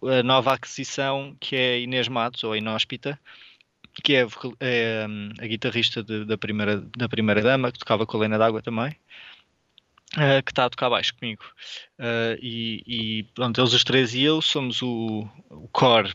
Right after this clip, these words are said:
principal da banda. Eh, e, e depois o resto da equipa que participou no disco foi, claro, o Filipe Sambado a produzir, a primeira dama que pré-produziu o disco também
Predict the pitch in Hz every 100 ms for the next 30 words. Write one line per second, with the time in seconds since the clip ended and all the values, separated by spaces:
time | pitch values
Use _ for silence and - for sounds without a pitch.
0 | - 107 101 117 110 107 101 95 95 -
1 | - - - - - 127 123 120 120 -
2 | 135 135 131 131 - 139 135 - - 156
3 | 127 117 131 - 139 - 131 120 - 120
4 | - 113 123 117 139 - - 117 107 -
5 | 123 110 107 107 107 120 - 120 110 110
6 | 107 - 120 110 123 151 160 - - -
7 | - - 117 120 117 117 117 117 117 -
8 | - 117 110 107 104 113 113 120 - -
9 | 117 139